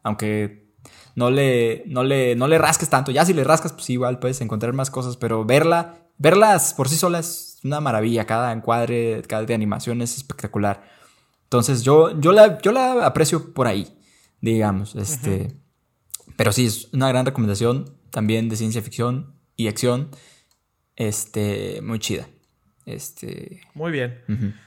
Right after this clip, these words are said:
Speaker 2: Pues creo que esto será todo por esta semana. Si llegaron hasta este punto del video, se los agradecemos mucho. Esta vez no hicimos el, el clásico llamado, pero
Speaker 1: El
Speaker 2: ya
Speaker 1: clásico
Speaker 2: saben, pues,
Speaker 1: llamado,
Speaker 2: sí,
Speaker 1: sí,
Speaker 2: sí,
Speaker 1: nos
Speaker 2: el
Speaker 1: faltó.
Speaker 2: clásico llamado.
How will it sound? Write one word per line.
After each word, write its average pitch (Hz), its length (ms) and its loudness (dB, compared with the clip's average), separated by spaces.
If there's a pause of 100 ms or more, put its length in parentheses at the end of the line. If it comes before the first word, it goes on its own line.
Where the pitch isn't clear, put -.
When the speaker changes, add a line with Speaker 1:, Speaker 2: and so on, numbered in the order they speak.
(140)
Speaker 2:
Pues 170 140 -8
creo 220 180 -4
que 233 600 4
esto 214 420 -2
será 202 260 -4
todo 202 220 -4
por 208 100 -8
esta 208 120 -10
semana. 214 440 -4
Si 214 120 -6
llegaron 156 240 -4
hasta 175 160 -8
este 170 160 -10
punto 170 260 -10
del 165 140 -4
video, 156 320 2
se - 100 -6
los 117 160 -6
agradecemos 120 420 -8
mucho. 196 440 -6 (160)
Esta - 260 -12
vez 160 140 -2
no 170 80 -6
hicimos 175 280 -6
el, 143 220 -6
el 127 140 -12
clásico 165 320 -8
llamado, 175 400 -2
pero 131 260 -6 (460)
Speaker 1:
El 117 80 -4
Speaker 2:
ya 135 60 2
Speaker 1:
clásico 143 180 8
Speaker 2:
saben, 170 80 6
pues, 151 80 4
Speaker 1:
llamado, 127 560 2
Speaker 2:
sí, 151 100 -2
Speaker 1:
sí, 131 60 0
Speaker 2:
sí, 139 160 0
Speaker 1:
nos 123 160 -2
Speaker 2:
el - 60 -18
Speaker 1:
faltó. 113 260 -2
Speaker 2:
clásico 165 320 -4
llamado. 165 260 -2